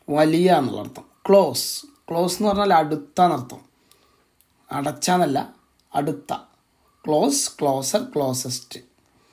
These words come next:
ഇനി ഡെൻസ്, ഡെൻസ് എന്ന് പറഞ്ഞാൽ തിങ്ങിയ, ഇട തിങ്ങിയ എന്നൊക്കെ അർത്ഥം. ഡെൻസ് ഫോറസ്റ്റ് എന്നൊക്കെ പറയും. ഡെൻസ്, ഡെൻസർ, ഡെൻസസ്റ്റ്. ഹംബിൾ, ഹംബിൾ എന്ന് പറഞ്ഞാൽ എളിയ എന്നർത്ഥം.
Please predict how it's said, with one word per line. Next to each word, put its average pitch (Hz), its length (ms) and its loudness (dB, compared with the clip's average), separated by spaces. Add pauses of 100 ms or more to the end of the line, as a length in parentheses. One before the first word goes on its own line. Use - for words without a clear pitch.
(440)
ഇനി 226 140 4
ഡെൻസ്, 180 680 2
ഡെൻസ് 190 320 2
എന്ന് 220 80 2
പറഞ്ഞാൽ 208 200 2 (100)
തിങ്ങിയ, 190 520 2 (300)
ഇട 180 220 4
തിങ്ങിയ 170 420 -2
എന്നൊക്കെ 147 240 -6
അർത്ഥം. - 420 -14
ഡെൻസ് 160 440 0
ഫോറസ്റ്റ് 160 520 -4
എന്നൊക്കെ 143 200 -6
പറയും. - 260 -16 (460)
ഡെൻസ്, 151 380 2
ഡെൻസർ, 160 640 -2
ഡെൻസസ്റ്റ്. 127 600 -6 (840)
ഹംബിൾ, 220 420 4
ഹംബിൾ 220 340 4
എന്ന് 233 120 2
പറഞ്ഞാൽ 214 260 2
എളിയ 180 380 2
എന്നർത്ഥം. 143 400 -4